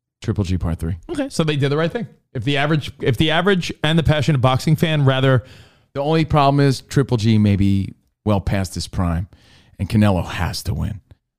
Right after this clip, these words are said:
Speaker 2: Well, if
Speaker 1: And I'm
Speaker 2: Canelo
Speaker 1: a, I'm a
Speaker 2: loses,
Speaker 1: Triple G
Speaker 2: if
Speaker 1: fan,
Speaker 2: Canelo
Speaker 1: so.
Speaker 2: loses to Triple G, then is it even worth fighting the guy at the higher weight class? 'Cause then it's like, well, what the fuck now?
Speaker 1: This goes back to the previous story.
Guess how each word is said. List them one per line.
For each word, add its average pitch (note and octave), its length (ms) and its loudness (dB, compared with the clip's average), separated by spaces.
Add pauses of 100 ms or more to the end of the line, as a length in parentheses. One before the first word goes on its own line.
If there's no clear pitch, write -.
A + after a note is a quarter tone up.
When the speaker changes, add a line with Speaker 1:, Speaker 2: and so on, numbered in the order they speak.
(100)
Speaker 2:
Well, G#2+ 120 2
if - 120 -2
Speaker 1:
And C#3+ 100 4
I'm D#3 80 4
Speaker 2:
Canelo D3 60 6
Speaker 1:
a, C3 80 4
I'm A#2 80 4
a A#2 60 6
Speaker 2:
loses, G#2+ 180 2
Speaker 1:
Triple G#2+ 200 2
G G2+ 140 0
Speaker 2:
if G2+ 80 0
Speaker 1:
fan, F#2 180 2
Speaker 2:
Canelo F3+ 200 4
Speaker 1:
so. D3+ 120 4
Speaker 2:
loses C3 380 4
to B2 80 -2
Triple A#2 300 0
G, E3 240 2
then A2+ 180 4
is A2+ 160 2
it B2 60 6
even A2+ 200 6
worth B2 220 4
fighting C3 280 2
the B2 60 2
guy C3 120 2
at - 80 0
the A2+ 80 0
higher A#2+ 240 2
weight A#2+ 180 4
class? F#3+ 320 2
'Cause A#2 140 2
then C3+ 120 2
it's A#2+ 120 0
like, A2 240 -2
well, A2 180 -6
what B2 140 -4
the C3 80 -6
fuck C3+ 180 -4
now? A#2+ 380 -2 (1800)
Speaker 1:
This A#2+ 120 -4
goes D3 200 2
back C#3 320 -2
to C3 320 0
the B2 100 -6
previous C3 340 2
story. C#3+ 400 0